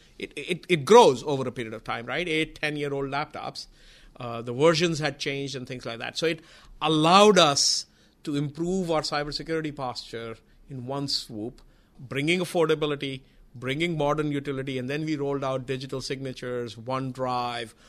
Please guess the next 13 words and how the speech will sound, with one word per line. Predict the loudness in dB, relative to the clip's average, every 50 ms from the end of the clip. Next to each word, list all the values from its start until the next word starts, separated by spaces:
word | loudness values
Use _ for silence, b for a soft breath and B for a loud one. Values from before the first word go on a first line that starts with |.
| B B B
all | 2 2 2 2
of | 2
these | 0 -2 -4
productivity | -6 -6 -8 -8 -6 -2 -2 -2 0 0 -2 -2 -2 -2 -4 -6 -8
tools | -8 -8 -10 -10 -10 -12 -12 -10
that | -10 -10 -8 -8
improve, | -10 -12 -12 -12 -10 -10 -10 -10 -12 -12 -14
uh, | -14 -12 -12 -12 -10 -10
the | -8 -8 -8
ability | -10 -10 -10 -12 -10 -10 -10 -12 -12 -12 B B B B B
for | B -12 -10 -10
our | -10 -10
workforce. | -12 -14 -16 -16 -14 -16 -14 -14 -16 -20